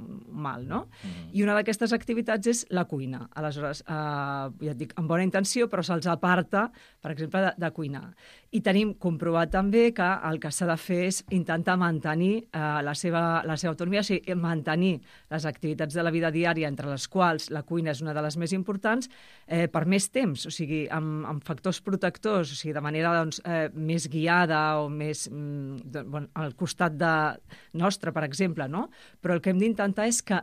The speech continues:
Speaker 1: que ho continuïn fent.
Speaker 2: Mhm.
Speaker 1: Aleshores, amb aquest objectiu vam pensar, escolta'm, doncs,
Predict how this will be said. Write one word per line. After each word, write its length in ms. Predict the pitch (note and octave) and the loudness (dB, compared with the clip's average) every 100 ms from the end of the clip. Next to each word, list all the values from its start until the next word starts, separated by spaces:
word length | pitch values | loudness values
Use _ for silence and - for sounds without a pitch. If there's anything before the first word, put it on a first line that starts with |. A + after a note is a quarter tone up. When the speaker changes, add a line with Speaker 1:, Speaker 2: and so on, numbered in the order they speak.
| - | 0
Speaker 1:
que 60 | |
ho 100 | F3+ | -2
continuïn 580 | F3+ G3+ E3+ F#3 G3 D3+ | 2 0 2 2 4 0
fent. 420 | A#2+ - A#2+ - - - - | -4 -10 -12 -14 -18 -20 -12
Speaker 2:
Mhm. 260 | B3 A3 G3+ | -8 -6 -4
Speaker 1:
Aleshores, 240 | F#3+ F#3 | -2 2
amb 80 | G#3 | 4
aquest 240 | G3+ A3 B3+ | 2 2 2
objectiu 580 | G3+ A3+ - B3 B3+ C4 - - | 4 4 4 0 0 -4 -14 -6
vam 240 | F#3 F#3+ F#3 | 2 4 4
pensar, 460 | G3+ G3 - E3 | 2 2 2 2
escolta'm, 440 | - - F3 D3 D3+ | 0 -2 -4 -4 -6
doncs, 240 | D3 C3+ | -8 -10